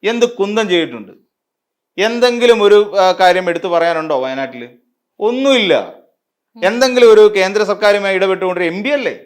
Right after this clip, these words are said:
Speaker 2: ഉം.
Speaker 1: എം പി ആയിട്ട് ഇരുന്നതല്ലേ, അവിടെ നിന്ന് വീണ്ടും
Speaker 2: വോട്ട്
Speaker 1: ജയിച്ച
Speaker 2: കൊടുത്തവരോട്
Speaker 1: ഒരാളല്ലേ.
Speaker 2: എന്തെങ്കിലും ഒരു നന്ദി വേണമല്ലോ.
Speaker 1: നന്ദി വേണ്ടേ?
Speaker 2: ഉം.
Speaker 1: അതുപോലും ഇല്ലാത്ത ഒരു രാ-, പിന്നെ, ദേശീയ നേതാവ്. ഇപ്പൊ പ്രിയങ്ക ഗാന്ധി വന്നു, പ്രിയങ്ക ഗാന്ധി എന്ത് ചെയ്തു അവിടെ?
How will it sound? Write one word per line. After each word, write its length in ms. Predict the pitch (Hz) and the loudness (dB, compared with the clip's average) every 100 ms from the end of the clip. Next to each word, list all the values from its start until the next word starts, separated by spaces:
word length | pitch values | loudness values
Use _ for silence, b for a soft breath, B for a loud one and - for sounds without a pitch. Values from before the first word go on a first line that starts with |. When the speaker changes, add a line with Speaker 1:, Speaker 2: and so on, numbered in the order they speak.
| - | -20
Speaker 2:
ഉം. 160 | 208 _ - | -20 _ -10
Speaker 1:
എം 160 | 143 180 | -8 0
പി 60 | |
ആയിട്ട് 200 | 247 240 | 2 2
ഇരുന്നതല്ലേ, 380 | 240 247 254 185 | 0 -2 -2 -2
അവിടെ 280 | 127 135 185 | -2 0 0
നിന്ന് 120 | 233 | 0
വീണ്ടും 180 | 190 214 | -2 -2
Speaker 2:
വോട്ട് 160 | 254 | -2
Speaker 1:
ജയിച്ച 120 | 208 330 | 0 0
Speaker 2:
കൊടുത്തവരോട് 280 | 320 254 | 2 0
Speaker 1:
ഒരാളല്ലേ. 260 | 262 262 330 | 2 0 -2
Speaker 2:
എന്തെങ്കിലും 480 | 302 285 311 320 339 | -6 -8 -12 -10 -10
ഒരു 80 | 330 | -10
നന്ദി 320 | 320 285 302 | -10 -10 -8
വേണമല്ലോ. 420 | 277 226 202 208 | -8 -8 -10 -4
Speaker 1:
നന്ദി 240 | 180 226 | -2 -2
വേണ്ടേ? 320 | 294 285 175 120 | -2 -2 -2 -8
Speaker 2:
ഉം. 180 | - | -8
Speaker 1:
അതുപോലും 540 | 131 180 240 247 247 233 | -8 -6 2 6 6 4
ഇല്ലാത്ത 380 | 190 190 180 180 180 | 0 0 2 0 -2
ഒരു 180 | 170 170 | -4 -6
രാ-, 200 | 165 151 | -6 -6
പിന്നെ, 280 | - 156 151 | -8 -12 -8
ദേശീയ 320 | 151 139 143 | -8 -8 -10
നേതാവ്. 340 | 120 104 90 | -10 -12 -16
ഇപ്പൊ 580 | 85 _ _ _ _ - | -20 _ _ _ _ -6
പ്രിയങ്ക 300 | 196 208 226 | 0 2 2
ഗാന്ധി 340 | 233 226 226 202 | 2 2 0 -2
വന്നു, 340 | 151 117 92 _ _ - | -6 -10 -16 _ _ -2
പ്രിയങ്ക 260 | 180 226 | 0 2
ഗാന്ധി 240 | 226 226 220 | 2 0 -2
എന്ത് 200 | 202 220 | -6 -6
ചെയ്തു 300 | 202 208 208 | -6 -4 -4
അവിടെ? 280 | 196 190 | -4 -6